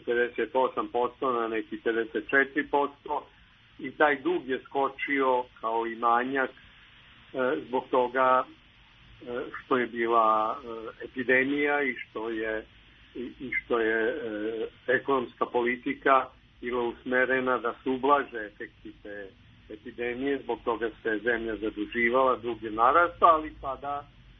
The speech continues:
od dvadeset druge pa nadalje do, e, dvadeset četvrte nailazi period kada treba to konsolidovati, dakle dug smanjiti na neki, e, na neke prihvatljive nivoe u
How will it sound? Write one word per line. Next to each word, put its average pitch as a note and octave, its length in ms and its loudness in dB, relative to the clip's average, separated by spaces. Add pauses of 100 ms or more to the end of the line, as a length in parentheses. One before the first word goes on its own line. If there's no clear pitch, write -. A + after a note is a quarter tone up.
(160)
od A#2+ 140 -12
dvadeset A#2 400 -4
druge C3 380 -4 (100)
pa A2+ 140 -2
nadalje B2+ 600 -2
do, G#2+ 280 -8 (560)
e, A2+ 300 -6
dvadeset B2 300 0
četvrte C3+ 500 -2
nailazi A#2+ 560 -2
period A#2 420 0 (100)
kada A2 280 0 (100)
treba A2+ 220 -2
to A#2 180 -2
konsolidovati, A#2+ 960 2
dakle A#2 460 0 (420)
dug A#2+ 220 -2 (100)
smanjiti A#2 800 2 (360)
na A#2 140 0
neki, A2+ 540 0
e, A2+ 520 -2
na A2 180 -2
neke G#2+ 340 0
prihvatljive A2+ 760 0
nivoe A2 360 2
u G#2+ 80 0